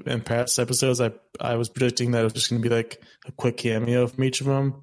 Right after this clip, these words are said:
but they were in, like, the last third of the movie entirely. Like, that was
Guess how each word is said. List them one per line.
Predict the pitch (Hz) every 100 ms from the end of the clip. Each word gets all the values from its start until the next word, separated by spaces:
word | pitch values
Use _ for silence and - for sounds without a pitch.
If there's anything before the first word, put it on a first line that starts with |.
| _
but | 113
they | 131
were | 151 131
in, | 131 120
like, | 113 - -
the | 113
last | 110 120 117 -
third | 110 113
of | 113
the | 113
movie | 113 113 107 120 123
entirely. | 123 113 117 110 - - - _ _ _ _ _ _ -
Like, | 113 113
that | 117
was | 127 113 117 -